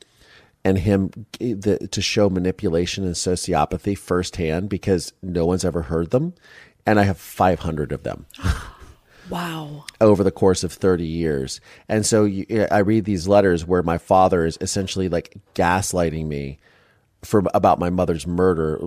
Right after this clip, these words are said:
Speaker 1: not admitting it, all this. And, and, you know, it, it, to, to really show the insidious nature of this behavior and to, a-, and it, it has really been invaluable for my listeners, for my audience base,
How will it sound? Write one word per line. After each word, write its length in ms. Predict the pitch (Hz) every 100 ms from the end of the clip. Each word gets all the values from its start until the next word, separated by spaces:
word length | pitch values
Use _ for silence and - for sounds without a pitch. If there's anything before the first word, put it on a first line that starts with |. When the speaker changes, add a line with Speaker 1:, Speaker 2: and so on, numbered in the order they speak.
| 82 -
Speaker 1:
not 380 | 113 110 104 98
admitting 400 | 90 92 90 90
it, 260 | 87 -
all 320 | 92 - 98
this. 240 | 92 90 -
And, 160 | 78 - -
and, 340 | 87 80 82 - _ _
you 100 | 101
know, 280 | 95 87 85 - - - - - - - _ - _ _ _ - -
it, 460 | - - - - - _ _ _ -
it, 180 | - 165
to, 140 | 143 - -
to 120 | 147
really 240 | 147 160
show 220 | - 139 123
the 120 | 104
insidious 480 | 92 107 98 92 -
nature 300 | 87 - 85
of 60 |
this 160 | 78 -
behavior 560 | 80 80 85 82 52 - - _
and 200 | 87 85
to, 560 | - 90 85 85 85 - -
a-, 340 | - 98 -
and 280 | 98 95 90 _ _ _ _ _ 95
it, 120 | -
it 160 | 117 104
has 260 | 107 90
really 460 | 104 95 107 110 107
been 180 | 98 90
invaluable 680 | 87 80 80 80 80 71 73
for 120 | -
my 160 | 71
listeners, 540 | 76 87 - 107 95 87
for 100 | 92
my 160 | 82 -
audience 460 | 80 85 87 82 -
base, 500 | 82 78 78 -